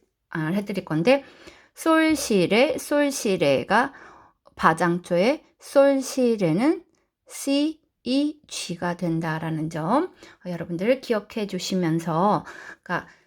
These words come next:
가장 쉬운 거 제가 아까 말씀드렸죠. 우선은 으뜸음을 찾아보시는 거예요. 그 플랫이 붙었거나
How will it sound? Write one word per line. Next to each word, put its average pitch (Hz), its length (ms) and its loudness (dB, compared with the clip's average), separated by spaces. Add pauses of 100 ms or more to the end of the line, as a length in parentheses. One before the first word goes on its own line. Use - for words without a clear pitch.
(400)
가장 330 360 0
쉬운 320 400 0
거 202 220 4
제가 180 240 -4
아까 180 180 -6
말씀드렸죠. 160 840 -8 (180)
우선은 220 540 2
으뜸음을 302 720 4
찾아보시는 185 800 -2
거예요. 147 500 -2 (400)
그 196 80 -8
플랫이 208 500 2
붙었거나 208 720 0